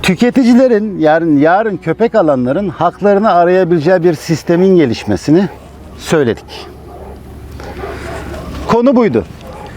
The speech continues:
O zamana kadar ya evde üretim yapmak için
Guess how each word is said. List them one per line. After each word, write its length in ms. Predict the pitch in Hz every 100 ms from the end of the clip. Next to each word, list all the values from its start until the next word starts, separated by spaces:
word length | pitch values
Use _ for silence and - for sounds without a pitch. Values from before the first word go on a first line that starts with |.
| - - - -
O 160 | 214 233
zamana 420 | 320 311 285 262
kadar 360 | 220 190 170 185 - - - - - - - -
ya 240 | 170 254 214
evde 360 | 220 247 262
üretim 420 | 247 240 240 262
yapmak 380 | 262 247 226 214
için 380 | 233 - 208